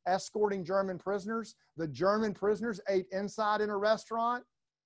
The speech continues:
Lenny's granddad's ate outside. Before Lenny left the military,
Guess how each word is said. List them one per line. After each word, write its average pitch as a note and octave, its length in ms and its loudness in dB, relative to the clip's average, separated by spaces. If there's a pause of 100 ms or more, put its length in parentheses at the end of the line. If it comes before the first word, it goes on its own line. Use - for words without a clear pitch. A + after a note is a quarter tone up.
(540)
Lenny's D#3+ 260 -8
granddad's E3 600 -2
ate D#3+ 160 -4
outside. B2 500 -4 (640)
Before F#3+ 300 0
Lenny G3+ 300 0
left F#3+ 320 2
the F#3+ 80 -4
military, A3 680 2